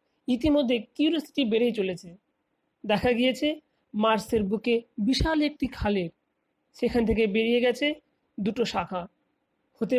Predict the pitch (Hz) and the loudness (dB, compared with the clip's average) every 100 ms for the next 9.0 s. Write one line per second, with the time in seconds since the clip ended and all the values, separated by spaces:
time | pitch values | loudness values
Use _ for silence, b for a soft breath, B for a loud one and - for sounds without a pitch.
0 | 240 254 285 - _ _ _ - 311 311 | 2 2 0 -4 _ _ _ -4 0 2
1 | 311 311 285 269 269 269 285 285 277 - | 2 2 2 2 2 0 0 2 0 -4
2 | _ _ - 294 339 349 320 311 349 339 | _ _ -4 -2 2 2 2 2 0 -2
3 | 302 269 233 247 247 220 220 220 - 277 | -2 -2 -2 0 -2 0 -2 -2 -2 -4
4 | - _ _ _ _ _ _ _ _ _ | -6 _ _ _ _ _ _ _ _ _
5 | - 220 226 254 226 220 240 196 233 226 | -2 0 0 0 -2 0 -2 0 0 0
6 | 196 214 214 208 208 196 - 185 208 202 | 0 0 0 -2 -2 -4 -10 -6 -2 -2
7 | 202 - 208 233 _ _ _ _ _ _ | -4 -6 -6 -6 _ _ _ _ _ _
8 | - - 220 214 196 196 214 196 196 | -14 -8 -2 -2 -2 -4 -2 0 0